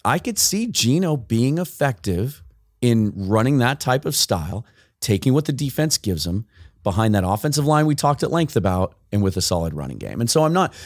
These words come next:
the fact that I would, that I was pulling for Drew Lock and would prefer he be under center just from a fun fan perspective, I see the logic, and I'm not, it's not outside the realm of possibility that this team could,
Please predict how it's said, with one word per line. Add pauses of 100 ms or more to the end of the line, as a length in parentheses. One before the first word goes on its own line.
the
fact
that
I (400)
would, (300)
that
I
was
pulling
for
Drew
Lock (180)
and
would
prefer
he
be
under
center
just
from
a
fun
fan
perspective, (880)
I
see
the
logic,
and
I'm
not, (100)
it's
not
outside
the
realm
of
possibility
that
this
team
could,